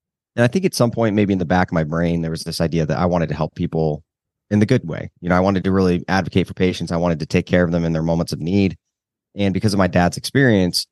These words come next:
you know, I, I was able to kind of frame that to some extent.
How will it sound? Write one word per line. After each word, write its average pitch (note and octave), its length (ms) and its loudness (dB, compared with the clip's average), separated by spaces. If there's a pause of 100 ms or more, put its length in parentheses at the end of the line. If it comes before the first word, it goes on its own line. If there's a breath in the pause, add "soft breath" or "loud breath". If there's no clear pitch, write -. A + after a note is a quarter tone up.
you F#2+ 100 -10
know, E2+ 160 -4
I, F2 480 0
I E2 80 -2
was E2+ 240 -2
able E2+ 300 2
to D#2+ 400 -2
kind F2+ 200 -2
of D2+ 180 0
frame F2+ 500 0
that D2+ 360 -2 (120)
to E2+ 100 -8
some D#2+ 240 0
extent. D2+ 400 -4